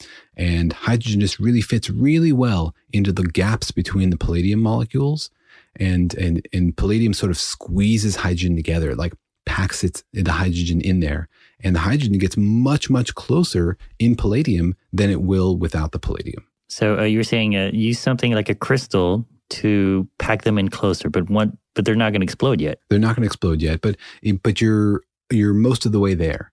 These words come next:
Speaker 1: You know, it's, imagine it's like a big hotel room with really, really tiny rooms, right? And everybody's in their own little room, and they don't yet notice that there's somebody next door that they really don't like, that they wanna run away from. 'Cause remember,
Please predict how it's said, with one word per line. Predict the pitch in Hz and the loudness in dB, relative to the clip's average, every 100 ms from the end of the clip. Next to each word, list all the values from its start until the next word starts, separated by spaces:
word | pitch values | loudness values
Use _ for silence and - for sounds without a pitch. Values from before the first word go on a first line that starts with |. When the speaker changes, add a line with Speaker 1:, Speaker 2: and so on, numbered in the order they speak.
| - | -4
Speaker 1:
You | 85 | -2
know, | 85 | 0
it's, | 87 | 0
imagine | 104 107 110 | 0 2 0
it's | 101 101 | 0 0
like | 92 | -2
a | 80 | -2
big | 76 104 | 0 0
hotel | 87 92 - 98 | 0 -2 -2 0
room | 90 82 78 82 _ - - | 0 0 0 -4 _ -20 -8
with | 90 | -4
really, | 101 151 170 160 | 0 2 2 4
really | 151 139 | 4 2
tiny | - 120 117 | 0 0 2
rooms, | 104 95 98 123 - _ _ - | 2 2 2 0 -4 _ _ -4
right? | 92 92 107 _ | 0 0 -2 _
And | - | -2
everybody's | 95 113 117 107 | 2 4 4 2
in | - 110 | 2 2
their | 107 | 2
own | 95 101 | 2 2
little | 101 95 | 2 2
room, | 90 85 78 | 2 2 2
and | 107 | 2
they | |
don't | 160 156 | 2 2
yet | 143 113 | 2 2
notice | 110 104 113 123 - _ _ | 2 2 2 -2 -6 _ _
that | 98 | -4
there's | 92 95 90 - | 2 2 0 -4
somebody | - 110 101 98 | -4 0 2 2
next | 95 92 - | 2 0 0
door | 90 | 2
that | 87 | 2
they | 80 85 | 0 0
really | 87 85 | 2 0
don't | 85 78 | 0 0
like, | 80 82 | -2 -2
that | - | -2
they | 87 | -2
wanna | 85 80 | 0 0
run | 80 82 | 0 0
away | 76 82 | 0 -2
from. | 80 76 80 | -2 -4 -6
'Cause | 95 85 | -2 0
remember, | 85 78 | 0 0